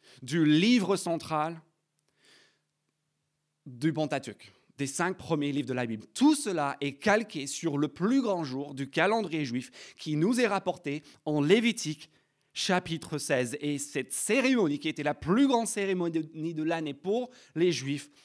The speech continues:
s'appelle le grand jour des expiations.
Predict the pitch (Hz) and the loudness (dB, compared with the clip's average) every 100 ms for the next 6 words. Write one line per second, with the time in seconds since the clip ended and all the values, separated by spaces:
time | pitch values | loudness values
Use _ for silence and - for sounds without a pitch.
0 | _ - - 214 190 156 151 - - 139 | _ -4 0 0 2 0 0 -4 -4 -2
1 | 139 120 151 247 262 160 147 156 - _ | -2 0 4 6 6 6 2 2 -4 _
2 | _ _ _ 123 147 143 120 165 175 - | _ _ _ -4 0 0 4 2 2 -4
3 | 170 151 - 135 | -2 -2 -4 -8